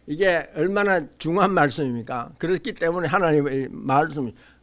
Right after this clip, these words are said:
거듭거듭 하시는 거죠. "내가 반드시 너를 복주고 복주며." 이건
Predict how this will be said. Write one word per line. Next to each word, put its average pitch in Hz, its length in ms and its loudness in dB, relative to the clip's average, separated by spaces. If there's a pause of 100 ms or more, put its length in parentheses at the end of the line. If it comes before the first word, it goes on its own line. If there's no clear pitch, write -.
(100)
거듭거듭 190 560 2
하시는 127 380 -2
거죠. 156 420 -4 (1080)
"내가 165 500 4
반드시 175 920 4 (480)
너를 165 540 2 (160)
복주고 208 920 4 (840)
복주며." 175 800 2 (920)
이건 160 380 -2